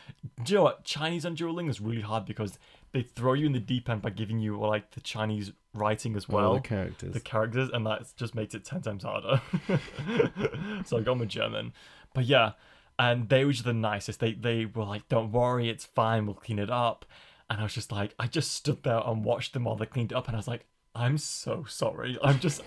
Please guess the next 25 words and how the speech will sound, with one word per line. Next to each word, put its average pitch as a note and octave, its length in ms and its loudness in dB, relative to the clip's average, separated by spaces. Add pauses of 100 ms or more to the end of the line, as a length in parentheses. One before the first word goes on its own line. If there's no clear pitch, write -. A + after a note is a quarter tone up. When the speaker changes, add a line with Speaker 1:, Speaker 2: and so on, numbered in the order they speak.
(100)
Speaker 1:
I C#3+ 120 6
just, C#3 260 -4
I'm, C3+ 280 2
oh, D3 180 8
I'm C3 180 6
the A#2 100 0
worst." G#2+ 720 2 (720)
Oh, A#2+ 280 -2 (120)
it B2 60 -4
was A2 120 -4
awful. A2 480 -6 (420)
But G#2+ 120 -10
yeah. G2+ 280 -6
<laughs> G#2 40 -20 (4000)
That's A3 200 6
my F#3 160 8
life E3 220 6
in C3+ 80 4
a C3 40 4
nutshell, A#2+ 460 4
by A2+ 160 2
the A#2 100 2
way. A2+ 320 4
Speaker 2:
Oh, - 80 0
dear. F#2+ 300 4